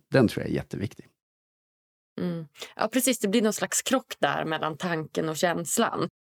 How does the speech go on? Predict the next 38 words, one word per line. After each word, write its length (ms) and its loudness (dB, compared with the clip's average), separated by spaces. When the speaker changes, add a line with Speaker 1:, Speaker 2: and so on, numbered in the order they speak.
Speaker 2:
Det 120 6
kan 120 2
jag 100 6
också 200 2
uppleva 300 4
ibland, 280 2
att 100 -2
jag 100 6
också 200 0
har, 140 2
liksom, 240 -2
försökt 520 2
och 60 2
haft 200 -2
den 160 4
visionen 480 2
att 120 -2
så 80 2
här, 60 4
ja, 140 6
men 200 2
om 160 4
jag 160 4
tänk-, 320 2
om 80 4
jag 100 4
bara 160 0
tänker 340 4
på 80 -2
ett 100 0
annat 240 0
sätt, 200 2
du 60 0
vet, 140 0
att 100 -2
jag 120 2
så 60 2
här, 220 2